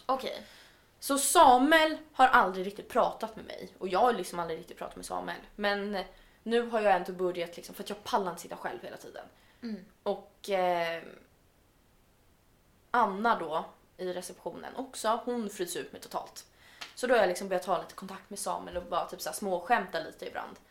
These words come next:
Speaker 1: Mm.
Speaker 2: Och han verkar ju ta det bra liksom, skämta tillbaka. Men hon Anna röt ju ifrån här på mig för en dag sedan.
Speaker 1: Hon också?
Speaker 2: Mm.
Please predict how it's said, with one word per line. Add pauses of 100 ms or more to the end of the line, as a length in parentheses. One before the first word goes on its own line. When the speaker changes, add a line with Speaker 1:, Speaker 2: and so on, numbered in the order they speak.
(180)
Speaker 1:
Mm.
Speaker 2:
Och
han
verkar
ju
ta
det
bra
liksom, (200)
skämta
tillbaka. (680)
Men
hon
Anna (300)
röt
ju
ifrån
här
på
mig (400)
för
en
dag
sedan. (800)
Speaker 1:
Hon
också? (580)
Speaker 2:
Mm.